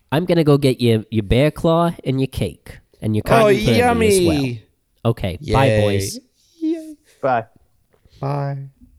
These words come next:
Speaker 3: Hey, uh, Stuart, you know, can I buy you a drink?
Speaker 2: Yeah, sure. He just pours himself, uh,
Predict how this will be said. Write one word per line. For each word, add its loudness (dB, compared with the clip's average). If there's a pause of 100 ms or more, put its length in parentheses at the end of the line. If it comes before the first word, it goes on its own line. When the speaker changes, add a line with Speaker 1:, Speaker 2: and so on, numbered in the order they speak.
(400)
Speaker 3:
Hey, -2
uh, 0
Stuart, -4
you -8
know, -8
can -2
I 2
buy 4
you 6
a 4
drink? 0 (1600)
Speaker 2:
Yeah, 2
sure. 2 (1080)
He -6
just -8
pours 0
himself, -2 (180)
uh, -2